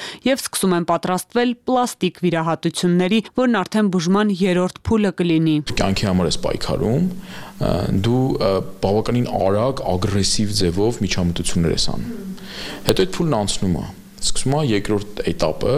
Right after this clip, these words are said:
Speaker 2: շատ երկար տևողությամբ, ոչ մեկ չի կարող ասել ինչքան կտևի։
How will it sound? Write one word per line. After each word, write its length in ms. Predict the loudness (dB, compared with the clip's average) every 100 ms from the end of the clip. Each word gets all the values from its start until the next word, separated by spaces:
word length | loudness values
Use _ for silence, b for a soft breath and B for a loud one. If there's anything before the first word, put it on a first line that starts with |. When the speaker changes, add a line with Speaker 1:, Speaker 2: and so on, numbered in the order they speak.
| 0
Speaker 2:
շատ 340 | 0 0 0 0
երկար 320 | 0 -2 -2 -2
տևողությամբ, 720 | 0 0 0 -2 0 -2 -4 B B B 2
ոչ 120 | 2 2
մեկ 140 | -2 -2
չի 120 | -2
կարող 240 | -2 -2 0
ասել 240 | 0 0
ինչքան 300 | 0 0 -2 -2
կտևի։ 360 | -4 -6 -6